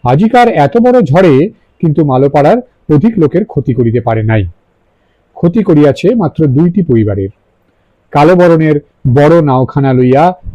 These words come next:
মাছ কিনিবার জন্য বড় গাঙে গিয়াছিল, সে নাওখানা ভাঙিয়া গিয়াছে। লোকজন পায়ে হাঁটিয়া পরদিন বাড়ি আসিয়া জানাইয়াছে, একখানা তক্তাও পাওয়া গেল না, একেবারে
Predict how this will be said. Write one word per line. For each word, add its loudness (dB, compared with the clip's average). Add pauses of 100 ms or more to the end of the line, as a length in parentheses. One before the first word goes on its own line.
মাছ -2
কিনিবার -2
জন্য -4 (120)
বড় 2
গাঙে -4
গিয়াছিল, -2 (540)
সে 0
নাওখানা -2
ভাঙিয়া -2
গিয়াছে। 0 (560)
লোকজন 2 (340)
পায়ে 2
হাঁটিয়া 0 (280)
পরদিন 0
বাড়ি 2
আসিয়া -2
জানাইয়াছে, -2 (320)
একখানা -4
তক্তাও -2
পাওয়া 0
গেল 0
না, -2 (260)
একেবারে -2